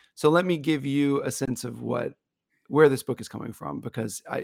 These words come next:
you know, I'm not trying to be specifically and, and, uh, explicitly political in the book, but I'm trying to give you a framework for understanding society that I can't, I think can be applied to politics.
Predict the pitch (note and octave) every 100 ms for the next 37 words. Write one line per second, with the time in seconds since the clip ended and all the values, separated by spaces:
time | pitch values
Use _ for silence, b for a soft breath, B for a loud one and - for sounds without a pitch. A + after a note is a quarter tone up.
0 | - D3 D3 D3+ F3 - F3 D3 C3 -
1 | - C#3 - - C#3 C3+ C3 B2+ B2+ A#2+
2 | B2 A#2 - A#2 A2 G#2+ - - - -
3 | - C#3 - - - A#2 - - C3 C3+
4 | C3+ - - A2+ A2+ B2+ B2 B2 B2 C3
5 | B2 B B B B C3 - F3 F#3 E3
6 | - D3 B2+ - B2 G#2 C#3 D#3+ D3 C3
7 | B2+ C3 A#2+ A2 - A#2+ C3 A2+ A#2+ B2
8 | A#2 A2 - B2+ - D#3+ C#3+ C#3 -